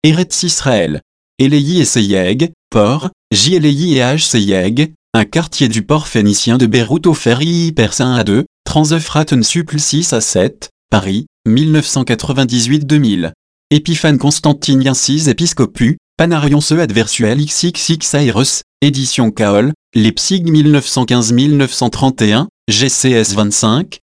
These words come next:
trente et un, trente-sept, également dans P G quarante et un à quarante-deux,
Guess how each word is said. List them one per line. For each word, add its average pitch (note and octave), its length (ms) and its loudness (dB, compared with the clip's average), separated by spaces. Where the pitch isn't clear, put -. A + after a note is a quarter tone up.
trente C3 300 0
et F#2+ 120 2
un, A#2 160 0
trente-sept, - 680 -2
également C3 480 2
dans B2 160 0
P A#2 180 0
G D#3 220 -2
quarante D3 340 0
et D3 60 0
un D3+ 160 0
à D#3 80 -2
quarante-deux, A2 640 2